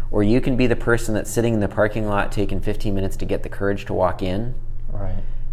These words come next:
Speaker 1: And you're just going to get hit with the good news. <laughs>
Speaker 2: Right, right. Mm.
Speaker 1: And we believe that if we, we get you with that, <laughs>
Speaker 2: Yeah.
Speaker 1: we can disciple you further.
Speaker 2: Right.
Speaker 1: And there's probably people that would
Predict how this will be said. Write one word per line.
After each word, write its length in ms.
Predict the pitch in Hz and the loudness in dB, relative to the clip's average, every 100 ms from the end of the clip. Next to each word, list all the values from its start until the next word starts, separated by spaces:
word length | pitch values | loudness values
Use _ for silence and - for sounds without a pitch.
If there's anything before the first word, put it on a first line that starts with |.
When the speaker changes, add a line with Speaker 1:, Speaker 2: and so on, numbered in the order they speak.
| - | 0
Speaker 1:
And 260 | 104 101 | 2 2
you're 220 | 107 123 127 | 6 6 6
just 280 | 123 120 | 2 2
going 200 | 123 113 | 0 0
to 60 | 104 | 0
get 280 | 92 101 - | 2 2 2
hit 320 | 110 104 - | 2 2 2
with 280 | 98 92 - | 0 0 0
the 60 | |
good 240 | 82 90 82 | 0 0 0
news. 400 | 82 78 - - - | 0 -2 -2 -2 -2
<laughs> 120 | - | -4
Speaker 2:
Right, 420 | 117 104 101 98 95 - 107 | -2 0 0 -2 -4 -8 -6
right. 300 | 101 95 95 - - - - | -4 -2 -2 -2 -2 -2 -2
Mm. 200 | 107 - - | 0 0 0
Speaker 1:
And 140 | 107 110 | 2 6
we 120 | 143 | 8
believe 1000 | 143 123 156 190 113 92 110 120 - 110 | 8 8 6 6 6 4 2 -2 -6 2
that 200 | 113 110 | 6 6
if 380 | 113 107 - - - - | 6 2 0 -4 -4 0
we, 500 | 107 117 127 120 113 - - | 2 4 4 2 0 -2 0
we 120 | 104 | 0
get 320 | 98 147 - | 8 6 6
you 80 | 185 | 4
with 160 | 147 127 | 6 8
that, 480 | 135 101 82 - - - - | 6 6 0 -2 -2 -2 -4
<laughs> 200 | - - | -6 -4
Speaker 2:
Yeah. 240 | 120 120 - - - - | -4 -2 -2 -2 -2 0
Speaker 1:
we 160 | 120 160 | 6 8
can 140 | 208 | 8
disciple 520 | 180 - 160 202 139 104 | 4 6 6 6 6 4
you 580 | 90 87 87 92 113 - - - | 4 0 0 -2 -4 -4 -4 -2
further. 720 | - - 131 123 - - - - - - - | -4 4 8 8 6 0 0 -2 -2 -2 -2
Speaker 2:
Right. 220 | 101 95 - - - - | -2 -4 -6 -6 -6 -4
Speaker 1:
And 120 | 139 | 0
there's 140 | 165 | 0
probably 300 | - 170 170 | 2 2 2
people 300 | - 151 151 | 2 0 2
that 120 | 143 139 | 2 4
would 220 | 139 | 2